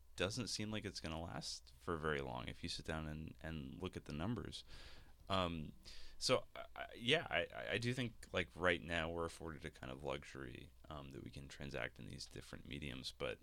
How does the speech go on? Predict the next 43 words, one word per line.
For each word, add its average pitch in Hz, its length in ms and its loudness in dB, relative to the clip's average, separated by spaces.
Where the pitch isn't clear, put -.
um, 67 340 -4
if - 180 0
you're 98 120 8
asking 101 540 8
me 98 160 2
which 82 320 0
system 80 500 0
I 80 60 0
would 80 180 -2
put - 200 2
my 71 320 -2
faith 85 380 -4
in 104 340 -4
long 76 240 -2
term, 113 480 -4
it's, - 320 -6
it's - 160 0
absolutely 120 520 4
Bitcoin 67 440 -2
because 71 540 0
I - 80 2
have 95 160 0
the 101 80 -2
source 104 260 6
code 104 220 6
on 104 140 8
my 104 80 6
computer 104 600 2
and 73 120 2
I 85 240 4
know 82 280 2
how 98 220 -2
it 60 120 -2
works - 500 -2
and 80 80 -6
I 80 120 0
know 80 240 4
what 95 180 4
the - 80 0
monetary 80 540 2
policy 73 600 -2
is - 120 -8
and 67 240 -6